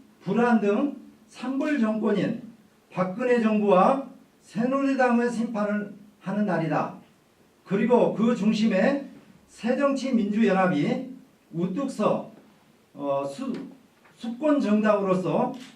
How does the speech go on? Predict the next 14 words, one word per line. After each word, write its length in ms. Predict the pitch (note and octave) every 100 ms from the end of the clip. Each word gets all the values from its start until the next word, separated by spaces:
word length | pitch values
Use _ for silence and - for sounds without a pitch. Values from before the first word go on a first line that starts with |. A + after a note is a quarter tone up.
| -
토대를 500 | C4+ C4+ B3 A#3+ -
확고히 380 | A3+ C#4 C4+ B3+
해야 300 | G#3+ G#3+ F#3+
한다. 400 | D3+ D3 - - - _ _ - _ _
차기 440 | - A#3+ C#4+ C#4+ -
지사는 580 | - G#3 G#3+ D#3+ - - - _ _ _
전남을 640 | - D#3+ F#3 A#3+ C4+ C4+ A3+
혁신할 440 | A#3 - C#4 B3+
수 140 | A3+ B3
있는 240 | A#3 G#3
안목, 580 | D#3+ D#3+ E3+ D3 - - _ _ _ _ _
국내에서 800 | F3 A3 A#3 B3+ A#3+ A3+ G#3 -
검증된 680 | F#3 A3 C4+ C4 C4 C4+ F3+
능력, 520 | E3+ F3+ E3 - -